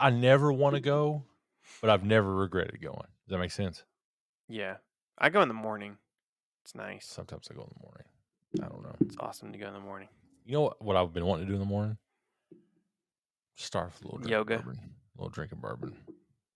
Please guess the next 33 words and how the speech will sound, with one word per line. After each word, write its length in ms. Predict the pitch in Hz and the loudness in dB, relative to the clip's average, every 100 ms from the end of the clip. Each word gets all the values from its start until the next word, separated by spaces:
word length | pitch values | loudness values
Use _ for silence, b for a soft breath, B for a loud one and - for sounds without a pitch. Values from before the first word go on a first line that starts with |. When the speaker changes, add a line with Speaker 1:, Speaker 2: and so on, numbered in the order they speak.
| - | -6
Speaker 2:
Like, 160 | 113 - | -4 4
Speaker 1:
We 60 | |
Speaker 2:
uh, 20 | 175 | 6
Speaker 1:
got 120 | 175 | 8
so 140 | - | 10
Speaker 2:
Harry, 80 | 170 | 10
Speaker 1:
much 180 | 156 - | 10 6
news 300 | 131 135 127 | 4 4 4
for 140 | - | 0
you 60 | 120 | 4
Speaker 2:
Harry 140 | 120 120 | 4 6
Speaker 1:
guys, 300 | 120 120 117 | 8 8 8
Speaker 2:
Truman. 140 | 127 | 4
Speaker 1:
but 140 | 104 82 _ _ | -4 -10 _ _
I'm 200 | 117 135 | -2 -2
going, 280 | 135 131 120 | 2 2 2
I'm 160 | 120 123 | 0 2
throwing, 300 | 135 120 95 | 2 2 0
I'm 140 | 117 | -2
giving 180 | 127 101 | 0 -2
a 40 | |
throwback. 540 | - 107 98 92 90 - | 2 2 4 2 0 -4
This, 200 | 110 - - | -12 -12 -12
this 140 | 123 | -12
bottle 300 | - 117 113 | 4 6 6
actually 280 | 90 95 95 | 2 -2 -6
has 100 | 85 | -10
dust 340 | 90 92 85 | -6 -6 -6
on 160 | 76 78 | -8 -10
it. 100 | - _ b b b b b _ _ _ B B B B B _ _ - | -12 _ b b b b b _ _ _ B B B B B _ _ -6
Um, 760 | 98 87 85 82 80 82 95 95 | -2 0 0 -2 -4 -8 -10 -6
Speaker 2:
You 140 | 123 | -2
gotta 240 | 135 120 | 2 2